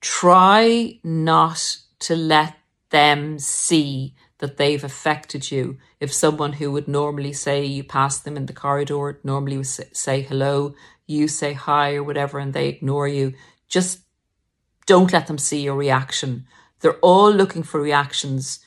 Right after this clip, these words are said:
to report back to the narcissist, to feed them with supply. And if the other people in the group are narcissistic, it'll be giving them supply as well. They'll be literally like a pack of wolves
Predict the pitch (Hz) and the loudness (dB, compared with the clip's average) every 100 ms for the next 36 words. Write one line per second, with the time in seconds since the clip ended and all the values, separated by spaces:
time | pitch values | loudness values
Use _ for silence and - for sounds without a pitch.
0 | _ - 151 139 - 170 180 220 - 175 | _ -8 -2 -2 -2 2 2 2 0 -2
1 | 175 - 151 147 147 143 - - 135 - | -2 -8 -2 2 2 2 -8 -8 -8 -10
2 | - - _ - 170 - - 190 196 208 | -14 -20 _ -6 -4 -4 -2 -2 0 -2
3 | 185 - 165 156 156 151 156 156 - - | -2 0 2 2 -2 0 0 0 -14 -8
4 | - 143 - 151 143 139 135 131 131 _ | -6 -6 -6 -2 0 0 0 -4 -8 _
5 | _ _ _ _ - - 156 156 151 156 | _ _ _ _ -6 2 4 4 4 4
6 | 190 220 202 156 156 139 131 143 143 135 | 4 2 -4 -4 -6 -6 -4 -4 -4 -6
7 | 135 139 139 - - 151 - - 147 - | -4 -4 -6 -10 -6 -4 -4 -6 -10 -14
8 | _ _ - 135 156 139 160 160 156 156 | _ _ -12 -8 -6 -2 2 2 2 0
9 | 143 143 - - - 143 143 143 139 143 | -4 -4 -6 -6 -2 -2 0 -4 -4 -2
10 | 131 131 131 131 - - - 151 151 147 | 0 0 0 -4 -14 -14 0 2 2 2
11 | 147 143 185 - 196 180 170 - _ 156 | 0 4 4 2 0 0 -2 -6 _ -2
12 | 143 139 135 - 170 170 156 - 147 139 | -2 -2 -8 -6 -6 -4 -10 -6 -2 0
13 | 139 131 - - | -2 -4 -6 -8